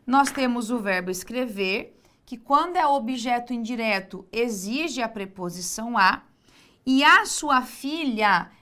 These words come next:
eu sei que o termo f-, aqui é uma palavra feminina, admite também o artigo a. Muito bem.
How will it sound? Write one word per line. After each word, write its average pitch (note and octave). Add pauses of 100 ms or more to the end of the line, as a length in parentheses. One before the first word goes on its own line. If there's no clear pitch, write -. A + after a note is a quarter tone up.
(120)
eu A#3+
sei C4
que C4
o -
termo A3
f-, -
aqui G#3+
é -
uma G#3
palavra G3+
feminina, A3+
admite D#4
também A3+
o B3+
artigo C#4
a. - (160)
Muito F#3
bem. C4+